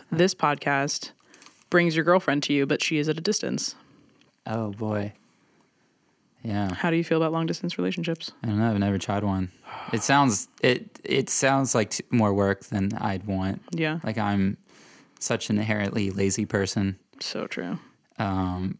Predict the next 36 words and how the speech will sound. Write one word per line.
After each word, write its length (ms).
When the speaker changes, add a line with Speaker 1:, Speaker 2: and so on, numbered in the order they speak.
Speaker 2:
They 120
almost 240
have 80
to 100
live, 100
like, 160
right 160
next 200
door. 260
Speaker 1:
Yeah. 460
Speaker 2:
And 80
you're 100
like, 120
"Even 240
then, 240
I 60
have 100
to 80
walk 140
across. 500
That's 160
annoying." 340
Speaker 1:
Yeah. 460
Speaker 2:
<laughs> 60
When 140
was 120
the 60
last 180
time 120
you 80
were 80
dating 260
someone 260
else? 160
Speaker 1:
Oh, 440
man. 340